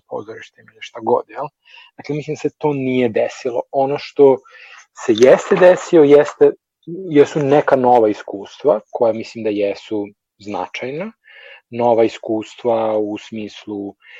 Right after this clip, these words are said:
"E, možemo i ovako da gledamo pozorište",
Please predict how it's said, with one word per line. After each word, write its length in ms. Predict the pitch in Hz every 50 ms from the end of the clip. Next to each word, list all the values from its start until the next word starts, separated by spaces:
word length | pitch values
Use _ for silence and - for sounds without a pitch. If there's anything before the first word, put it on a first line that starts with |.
| - _ _
"E, 160 | 123 120 120
možemo 560 | 113 110 113 110 117 101 104 113 110 110 107 104
i 100 | 101 104
ovako 380 | 98 104 101 98 - - -
da 100 | 104 101
gledamo 420 | - - 98 98 87 95 95 98 - _ _
pozorište", 1000 | 110 107 107 101 110 113 107 104 - - - - _ 113 110 107 107 104 101